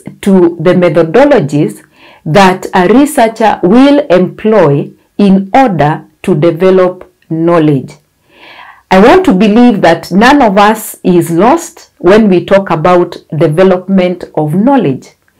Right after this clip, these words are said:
And the reason is because research as a discipline deals with search for knowledge. And therefore, what we are talking about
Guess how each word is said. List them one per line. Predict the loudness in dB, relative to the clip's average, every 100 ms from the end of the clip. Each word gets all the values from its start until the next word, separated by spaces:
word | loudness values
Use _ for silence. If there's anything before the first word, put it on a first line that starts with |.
| _ -20 -4
And | 2 4
the | 4
reason | 4 4 2 2
is | 0
because | -4 -6 -4 -2 0 -2 -6 -18 -20 _
research | 2 4 2 0 -2 -2 -4 -2
as | 0
a | 0
discipline | 0 0 -2 -4 -4 -2 -2 -8 -14 -20 _ -4
deals | 2 4 4 2 0 -4
with | -4 0 2 2 2 0 -4 -14
search | -14 -6 0 0 -2 -8 -20 -20 -6
for | -2 0
knowledge. | 0 2 2 0 -2 -8 _ _ -20 -20 -8
And | -4 0
therefore, | 2 2 2 -2 2
what | 0 2
we | 0
are | 0
talking | -2 -4 -4 -2
about | -2 -2 -2 -4 -8 -18